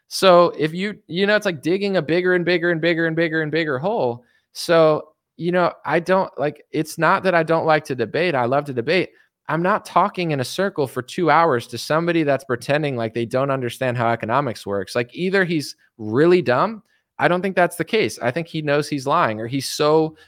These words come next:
wor-, you know, he doesn't, he, he, he's like a satanic six six six, like, scrawny guy where, he, you know,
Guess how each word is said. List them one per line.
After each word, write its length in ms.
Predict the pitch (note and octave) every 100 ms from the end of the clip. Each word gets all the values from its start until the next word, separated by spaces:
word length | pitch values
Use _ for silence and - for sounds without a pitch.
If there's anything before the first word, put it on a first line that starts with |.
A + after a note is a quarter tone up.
| _
wor-, 340 | G#2+ A2+ D#3 -
you 120 | D3
know, 120 | C#3+
he 120 | C#3
doesn't, 320 | D#3 D#3+ E3+ - _ _ -
he, 100 | D3+
he, 480 | D3 - C#3+ -
he's 160 | D3+ D3+
like 160 | D3 C3
a 60 |
satanic 680 | - C#3+ - C#3+ D3 C#3 _ -
six 320 | - D#3 -
six 220 | D3+ -
six, 320 | - D#3 -
like, 140 | C3+ A#2+
scrawny 500 | - C3 D3 C#3+ B2
guy 340 | A#2 A2+ A2+
where, 180 | A2+ A#2
he, 120 | A#2
you 160 | B2 C#3
know, 180 | D#3